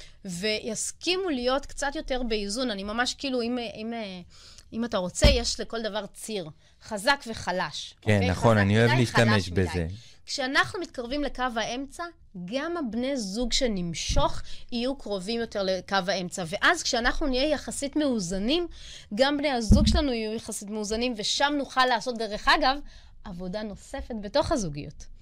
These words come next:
Speaker 1: אוקיי? כי זה כל הזמן עבודה. אבל מלכתחילה, כשאנחנו יותר מאוזנים, ולא בקצוות,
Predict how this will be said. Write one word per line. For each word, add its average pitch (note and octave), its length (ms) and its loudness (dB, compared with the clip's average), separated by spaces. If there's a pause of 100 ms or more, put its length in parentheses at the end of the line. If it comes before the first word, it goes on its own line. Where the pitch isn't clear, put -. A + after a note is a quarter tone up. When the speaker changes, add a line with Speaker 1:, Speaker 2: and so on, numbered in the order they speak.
(380)
Speaker 1:
אוקיי? A#3 380 4 (420)
כי C#4 140 4
זה C#4 160 2
כל D4 220 4
הזמן A#3 300 4
עבודה. E3+ 300 -2 (320)
אבל A3 200 -2
מלכתחילה, A3+ 680 -2
כשאנחנו B3+ 440 0
יותר C4 300 2
מאוזנים, B3 640 2 (180)
ולא A3+ 180 2
בקצוות, C#4+ 640 -2